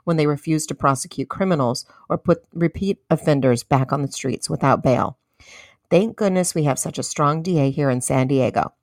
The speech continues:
She's running for re-election, you know. Anytime you hear crime mentioned in a conversation,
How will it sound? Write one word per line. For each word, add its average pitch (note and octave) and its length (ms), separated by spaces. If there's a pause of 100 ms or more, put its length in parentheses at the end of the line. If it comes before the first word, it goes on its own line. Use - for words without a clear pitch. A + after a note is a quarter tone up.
(380)
She's C#3 260
running D3 220
for G3+ 160
re-election, G#3 680
you D3 140
know. C#3 160 (580)
Anytime G3 440
you F#3+ 100
hear D3 140
crime E3+ 440
mentioned E3+ 360
in C#3 80
a C3+ 60
conversation, G3 760